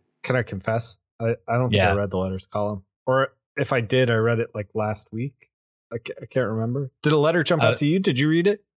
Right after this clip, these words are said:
Speaker 2: I was honestly just skimming them. Um,
Speaker 1: Yeah.
Speaker 2: but no-, nothing,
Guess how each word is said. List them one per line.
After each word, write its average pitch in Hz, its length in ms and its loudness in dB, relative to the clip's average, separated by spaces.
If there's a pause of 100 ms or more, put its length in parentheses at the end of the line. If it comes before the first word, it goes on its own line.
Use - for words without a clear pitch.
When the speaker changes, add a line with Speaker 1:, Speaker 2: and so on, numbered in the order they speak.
(840)
Speaker 2:
I 151 60 2
was 156 120 4
honestly 175 360 4
just 117 220 2
skimming 101 340 2
them. 101 320 2 (300)
Um, 92 560 2
Speaker 1:
Yeah. 139 160 4
Speaker 2:
but 135 60 4
no-, 151 180 4
nothing, 160 520 2